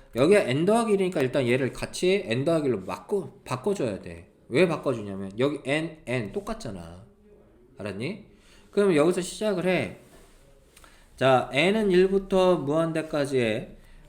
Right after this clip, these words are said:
n 더하기 일의 a의 n 더하기 일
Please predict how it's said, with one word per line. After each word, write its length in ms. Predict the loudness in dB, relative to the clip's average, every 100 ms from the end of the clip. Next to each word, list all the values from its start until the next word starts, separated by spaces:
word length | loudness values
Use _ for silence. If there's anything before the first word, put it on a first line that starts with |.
| -4
n 340 | -2 0 2
더하기 460 | 4 4 4 2 -2
일의 640 | -2 -2 0 -2 -2 -4
a의 640 | -4 0 0 2 2 0 -2
n 280 | -4 -4 -2
더하기 380 | 0 0 2 2
일 240 | 0 -2